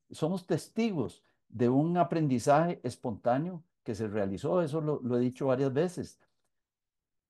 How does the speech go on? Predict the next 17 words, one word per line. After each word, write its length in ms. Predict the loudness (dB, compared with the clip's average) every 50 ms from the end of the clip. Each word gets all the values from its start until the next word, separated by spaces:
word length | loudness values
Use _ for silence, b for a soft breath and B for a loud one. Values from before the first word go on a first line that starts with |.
| _ _ _ _
¿Quién 320 | 0 4 6 6 6 6
se 160 | 4 4 0 -2
tuvo 240 | 2 4 4 4
que 100 | 4 2
matricular 640 | 2 2 0 0 -2 -6 -8 -6 -2 2 4 4 4
en 100 | 4 2
un 200 | -2 -2 -4 -4
curso 520 | -4 -2 -2 -2 -2 -2 -6 -10 -12 -14 -16 _ _ _ _
a 80 | -2 0
ver 160 | 0 0 0
cómo 200 | -2 -2 -2 0
se 80 | 0 0
manejaba 680 | 2 2 2 2 2 2 4 6 6 6 6 6 2 -2
un, 260 | -4 -4 -2 -4 -4 -6 -6
un 160 | -6 -4 -4
teléfono 440 | -2 -2 -2 -2 -2 -2 -2 -2 -2
celular 640 | -2 -2 -2 0 0 0 4 4 4 4 2 0